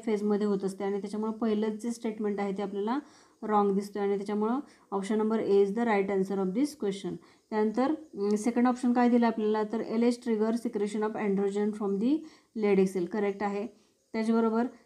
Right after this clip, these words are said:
एफएसएच stimulate the Sertoli cell which help in spermiogenesis, हे सुद्धा करेक्ट आहे. आणि थर्ड, अ, फोर्थ जे आहे, ते म्हणजे एलएच trigger the ovulation in the ovary, एलएच सिक्रेशन जास्त आपल्याला ट्रिगर झाल्यानंतर काय होतं, तर ओव्युलेशन होतं, ओव्हम जो आहे, तो ओव्हरीमधून बाहेर पडतो.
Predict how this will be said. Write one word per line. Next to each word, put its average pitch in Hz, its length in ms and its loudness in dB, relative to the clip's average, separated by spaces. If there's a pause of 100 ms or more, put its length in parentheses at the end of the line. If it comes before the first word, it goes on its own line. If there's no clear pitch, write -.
एफएसएच 233 540 0
stimulate 226 320 2
the 240 160 4
Sertoli 214 360 2 (120)
cell 202 120 0
which 214 260 -2
help 196 200 -2
in 233 80 0
spermiogenesis, 196 1040 2
हे 196 80 -6
सुद्धा 202 240 -6
करेक्ट 202 340 -2
आहे. 196 200 0 (360)
आणि 214 180 0
थर्ड, 226 440 2
अ, 202 300 -2
फोर्थ 226 300 -2 (180)
जे 233 60 0
आहे, 208 240 2
ते 214 40 0
म्हणजे 214 300 0
एलएच 240 380 0
trigger 208 280 2
the 233 100 0
ovulation 196 560 4
in 196 160 4
the 262 160 2 (400)
ovary, 196 220 4
एलएच 214 360 2
सिक्रेशन 214 460 0
जास्त 208 300 0
आपल्याला 214 260 -2
ट्रिगर 208 320 0
झाल्यानंतर 202 600 0 (800)
काय 208 120 0
होतं, 196 220 0
तर 233 100 -4
ओव्युलेशन 208 460 2
होतं, 208 240 -2
ओव्हम 196 360 2
जो 202 100 0
आहे, 196 120 0
तो 208 60 -4
ओव्हरीमधून 196 520 0
बाहेर 208 180 0
पडतो. 170 280 -6